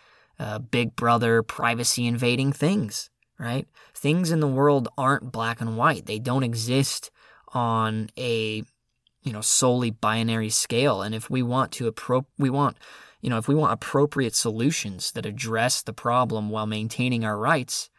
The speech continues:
then we have to be willing to entertain many different ideas for possible solutions.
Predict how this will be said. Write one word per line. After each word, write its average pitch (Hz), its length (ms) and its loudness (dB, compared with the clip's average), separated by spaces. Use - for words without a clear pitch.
then 120 180 -2
we 131 120 2
have 151 260 -2
to - 80 -4
be 135 120 2
willing 127 340 0
to - 180 -8
entertain 117 600 -2
many 113 240 0
different 117 320 -2
ideas 110 420 -2
for 120 160 -6
possible 113 440 -4
solutions. 180 720 -2